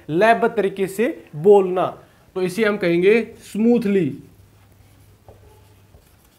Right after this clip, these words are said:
स्मूथली यानी कि बहुत ही साफ, बहुत ही स्पष्ट तरीके से बोलना। अगला वर्ड है हमारा इंटरिम। इंटरिम का मतलब होता है टेम्परेरी, ट्रांजिएंट,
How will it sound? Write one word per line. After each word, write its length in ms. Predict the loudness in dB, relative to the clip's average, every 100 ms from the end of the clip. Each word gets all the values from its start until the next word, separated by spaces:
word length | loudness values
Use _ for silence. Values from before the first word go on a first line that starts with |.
| _ _ _ _ _ _ _ _
स्मूथली 380 | -8 -4 -2 0
यानी 160 | 0 -2
कि 120 | -4
बहुत 340 | -2 -2 -2 -2
ही 160 | -2 -4 -10 _ -14
साफ, 360 | 0 4 4 2
बहुत 260 | -2 0 -2
ही 80 |
स्पष्ट 340 | -4 -2 -2 -2
तरीके 340 | -4 -2 -2
से 300 | -2 -2 -4 -4
बोलना। 500 | 2 4 2 0 -6 -10 _ _ _ _ _ _
अगला 220 | 0 4 6
वर्ड 180 | 6
है 60 | 6
हमारा 280 | 4 4 4 4
इंटरिम। 500 | 0 -2 0 0 -2 -8 -18 _ _ _
इंटरिम 440 | 0 0 2 0 2
का 100 | 2
मतलब 320 | 2 0 0
होता 240 | 0 0
है 120 | 0 -2 0
टेम्परेरी, 580 | 0 2 2 2 2 -2 -8 -16 _ _ _
ट्रांजिएंट, 720 | 4 4 4 0 0 0 -2